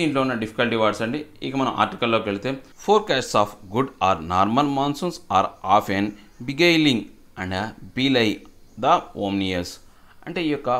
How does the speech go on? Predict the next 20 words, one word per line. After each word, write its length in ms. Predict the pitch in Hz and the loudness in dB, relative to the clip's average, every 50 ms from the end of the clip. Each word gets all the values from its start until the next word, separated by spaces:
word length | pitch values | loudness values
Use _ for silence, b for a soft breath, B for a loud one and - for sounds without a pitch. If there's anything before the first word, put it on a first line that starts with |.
| 123 - | -2 0
ఫోర్‌కాస్ట్ 420 | 165 165 170 170 170 147 131 - 127 | 0 0 2 2 0 0 0 0 -4
అంటే 120 | 127 123 110 110 | -6 -4 -2 2
రాబ-, 220 | 127 131 139 147 139 | 2 2 4 2 2
అంటే 120 | 139 143 143 - | 0 0 0 0
జరగబోయేదాన్ని 600 | 120 131 147 156 147 156 151 147 139 139 135 131 - | 2 2 2 2 2 4 2 4 2 2 0 0 -2
చెప్పడాన్ని 340 | 120 110 - 113 127 135 139 135 | -4 -4 -4 -4 -2 -2 -2 -2
మనం 120 | 127 117 - | -2 -4 -2
ఫోర్‌కాస్ట్ 420 | - 123 127 123 - 123 110 - 123 120 | 0 0 0 0 0 -2 -4 -2 -2 -2
ఊహించడం 420 | 131 139 139 135 - - 139 127 120 113 | 0 0 0 -2 -2 -4 -4 -4 -2 -2
కావచ్చు, 340 | 110 107 110 110 107 - 139 135 135 B B B B B - | -2 -2 -4 -4 -6 -8 -10 -12 -12 B B B B B 0
జరగబోయేదాని 640 | 135 143 160 165 151 156 156 151 147 143 135 135 131 | 2 4 4 4 6 6 4 6 6 4 2 2 0
గురించి 260 | 131 131 127 117 120 135 113 117 | 0 -2 -2 -2 -2 -4 -2 0
మనం 140 | 117 117 117 - - 107 | 0 0 -2 -2 -2 0
మంచి 220 | 117 131 131 160 143 139 | 0 0 0 0 2 4
కావచ్చు 280 | 139 135 135 135 - 156 127 | 6 6 6 4 2 0 0
లేకపోతే 220 | 123 117 110 120 113 104 | 0 0 0 0 0 2
నార్మల్ 280 | 107 123 131 139 135 123 120 | 2 4 4 2 2 2 2
మాన్సూన్స్ 360 | 117 120 117 - 117 101 113 | 0 0 -2 -4 -8 -6 -6
అనే 120 | 110 110 110 104 107 | -4 -4 -2 -2 -2
దాన్ని 160 | 107 113 | 0 0